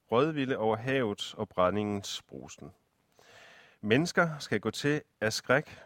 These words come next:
og frygt for det, der skal komme over verden, for himlens kræfter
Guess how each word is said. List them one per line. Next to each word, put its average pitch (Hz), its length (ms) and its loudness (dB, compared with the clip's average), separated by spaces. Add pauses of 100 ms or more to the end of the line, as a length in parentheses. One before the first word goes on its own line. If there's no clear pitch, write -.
og 107 100 -4
frygt - 320 0
for - 360 -8
det, 139 240 -2 (220)
der 98 80 -2
skal 98 200 -6
komme 98 300 -4
over 107 260 2
verden, 87 440 -2 (120)
for - 120 -8
himlens 135 480 -4
kræfter 110 440 -2